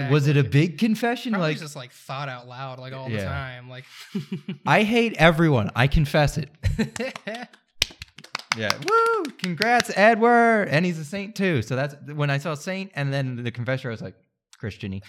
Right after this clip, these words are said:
Speaker 2: <laughs>
Speaker 1: Um, the English coronation regalia. That's what this whole thing is.
Speaker 2: Ooh.
Speaker 1: It's the only working set in Europe of these crown jewels, and the collection is the most historically complete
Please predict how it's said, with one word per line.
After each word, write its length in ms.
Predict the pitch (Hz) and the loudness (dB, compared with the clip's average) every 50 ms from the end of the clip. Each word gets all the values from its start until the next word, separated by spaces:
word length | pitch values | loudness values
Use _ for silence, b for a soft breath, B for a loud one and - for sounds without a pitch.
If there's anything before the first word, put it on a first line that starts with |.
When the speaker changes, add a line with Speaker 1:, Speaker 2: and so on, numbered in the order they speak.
| B B | B B
Speaker 2:
<laughs> 160 | B B B | B B B
Speaker 1:
Um, 540 | - 117 113 113 117 113 117 127 135 135 131 - b b b b b b | -6 -6 -4 -4 -4 -6 -4 -4 -6 -6 -8 -12 b b b b b b
the 200 | 127 135 135 131 - - _ _ _ _ _ - | -4 -4 -4 -4 -10 -20 _ _ _ _ _ -8
English 500 | - 226 269 269 262 262 254 240 - - _ - | -4 -2 0 0 0 -2 -4 -6 -10 -12 _ -18
coronation 760 | - - 180 202 214 214 208 190 190 196 190 - - 190 160 | -12 -10 -8 -6 -6 -8 -8 -10 -10 -12 -12 -10 -8 -8 -6
regalia. 680 | 151 156 110 - - 139 147 160 160 113 104 85 82 - - | -6 -6 -8 -8 -8 -8 -8 -10 -12 -12 -14 -14 -16 -14 -12
That's 200 | 98 113 - - | -12 -10 -10 -10
what 120 | - - | -14 -16
this 120 | - 95 - | -16 -20 -14
whole 260 | - 117 113 110 110 | -8 -6 -6 -6 -6
thing 360 | - - 113 107 107 98 92 - | -8 -8 -8 -6 -6 -6 -8 -10
is. 460 | 110 113 110 104 95 82 _ _ _ b b b b b _ 147 | -10 -10 -8 -10 -12 -14 _ _ _ b b b b b _ -18
Speaker 2:
Ooh. 280 | 147 180 226 240 190 131 127 _ - | -16 -16 -16 -16 -16 -18 -16 _ -6
Speaker 1:
It's 160 | 131 123 - | -6 -6 -4
the 160 | - 123 120 120 - | -6 -8 -8 -6 -6
only 380 | - 180 214 240 247 240 247 220 | -6 -4 -4 -4 -4 -6 -8 -8
working 440 | 175 147 165 170 156 - 170 160 143 | -6 -6 -8 -8 -8 -10 -10 -10 -10
set 340 | 143 - 147 135 131 - - | -10 -8 -8 -8 -8 -6 -6
in 180 | 127 127 120 | -6 -4 -4
Europe 340 | 101 98 95 95 95 95 - | -4 -4 -4 -6 -6 -8 -8
of 100 | 104 87 | -8 -8
these 120 | 92 92 87 | -6 -8 -8
crown 340 | - - 104 95 95 110 117 | -8 -8 -6 -6 -6 -6 -6
jewels, 540 | 110 101 90 87 90 95 117 170 - - _ b b b b | -6 -8 -8 -8 -10 -10 -12 -14 -16 -20 _ b b b b
and 160 | - 135 139 | -4 -2 -2
the 60 | 139 135 | -2 -2
collection 680 | 139 - - 151 160 180 170 - - 170 165 147 143 - | -6 -8 -6 -6 -6 -6 -8 -12 -16 -14 -14 -12 -10 -8
is 120 | 131 107 | -8 -8
the 120 | - 123 | -6 -6
most 260 | 117 117 123 117 107 - | -6 -4 -4 -6 -6 -6
historically 800 | - 120 110 - - - 151 175 190 190 190 - - 180 180 175 | -6 -6 -6 -6 -6 -6 -4 -4 -4 -4 -6 -6 -6 -6 -6 -6
complete 760 | 180 - - 143 - - - _ - - 160 170 151 139 | -8 -6 -6 -6 -6 -6 -12 _ -10 -8 -6 -6 -6 -8